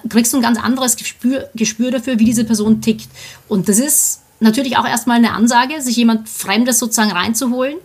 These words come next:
äh, in ein Team, das schon besteht, mit der Option zu sagen, „Hm, irgendwie war's nicht so richtig.“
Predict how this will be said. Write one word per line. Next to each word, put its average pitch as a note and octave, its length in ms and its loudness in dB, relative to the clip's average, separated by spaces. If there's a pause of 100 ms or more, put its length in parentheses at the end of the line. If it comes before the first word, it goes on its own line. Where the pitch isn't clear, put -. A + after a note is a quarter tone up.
(120)
äh, G#3 200 -2
in A3+ 140 4
ein G#3 200 0
Team, B3 240 0
das A3+ 120 -2
schon A3 160 2
besteht, G#3+ 380 -2
mit B3 240 6
der C#4 120 0
Option A3+ 580 0 (1080)
zu - 120 0
sagen, G#3+ 380 0 (240)
„Hm, F#3 280 2 (1000)
irgendwie A#3 600 2
war's G3+ 200 2
nicht A3 200 6
so F#3 100 -2
richtig.“ D#3+ 420 -8